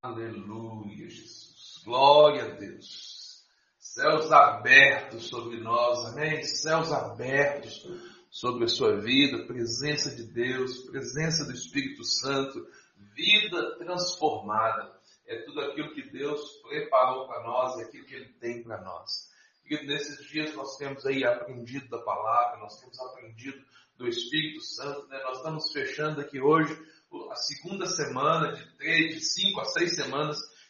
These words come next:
que nós vamos estar orando, estar ministrando sobre o Espírito Santo.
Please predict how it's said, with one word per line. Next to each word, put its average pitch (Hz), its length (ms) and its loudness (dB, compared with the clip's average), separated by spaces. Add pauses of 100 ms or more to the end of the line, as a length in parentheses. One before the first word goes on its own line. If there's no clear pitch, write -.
que 139 80 -16
nós 143 280 4
vamos 147 420 -6
estar 139 380 -6 (280)
orando, 147 560 2
estar 139 400 -8
ministrando 151 640 -6
sobre 156 280 -4
o - 20 -2
Espírito 156 460 -6
Santo. 135 360 -4